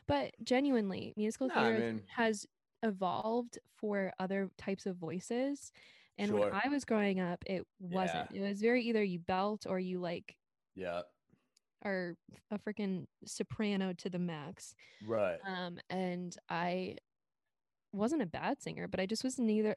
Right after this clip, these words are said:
Speaker 1: I wasn't really either of those categories. Um, so, and musical theater was so rehearsed that, like, if I hadn't done a song with my dad, like, fifteen times before, I'd be like,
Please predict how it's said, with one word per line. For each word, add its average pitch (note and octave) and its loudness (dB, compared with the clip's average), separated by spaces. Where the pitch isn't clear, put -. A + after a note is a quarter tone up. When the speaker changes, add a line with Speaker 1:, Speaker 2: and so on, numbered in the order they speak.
Speaker 1:
I A3 6
wasn't B3 2
really G#3+ 4
either F#3+ 4
of F3 0
those F3 0
categories. A3 0
Um, F3+ 0
so, F#3 0
and B3+ 4
musical A3 2
theater A#3+ 4
was A#3 4
so A3 2
rehearsed A#3 -2
that, F#3+ -2
like, F3+ -8
if G#3 2
I G#3 6
hadn't B3+ 2
done G#3+ 2
a G#3 2
song F#3 0
with G#3 0
my F#3+ 0
dad, F3+ -4
like, F3+ -6
fifteen A3+ 0
times G3+ 0
before, F#3 -2
I'd A3+ 0
be F#3+ -2
like, F#3 -4